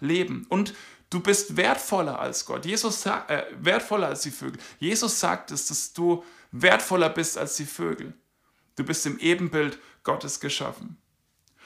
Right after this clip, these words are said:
Und dann stellt Jesus eine Frage, die, die echt an die Substanz geht.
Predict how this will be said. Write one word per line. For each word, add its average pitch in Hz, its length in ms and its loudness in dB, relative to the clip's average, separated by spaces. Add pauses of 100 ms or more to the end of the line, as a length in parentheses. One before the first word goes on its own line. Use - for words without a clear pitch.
(120)
Und 160 100 0
dann 226 100 4
stellt 214 280 6
Jesus 214 340 2
eine 190 120 2
Frage, 185 460 6
die, 180 320 -2
die 170 180 -4
echt 208 200 -2
an 185 120 2
die 180 60 -2
Substanz 220 600 -4
geht. - 280 -14